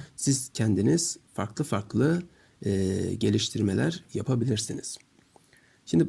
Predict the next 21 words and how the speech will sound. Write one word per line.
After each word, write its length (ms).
başka 300
bir 80
örnek 320
daha 140
yapalım. 500
Bu 80
sefer 460
farklı 420
olsun. 240
Şöyle 300
silelim. 520
Elimiz 300
alışsın 480
diye. 240
Int 340
a 260
eşittir 760
iki 200
olsun. 480
Int 540
b 280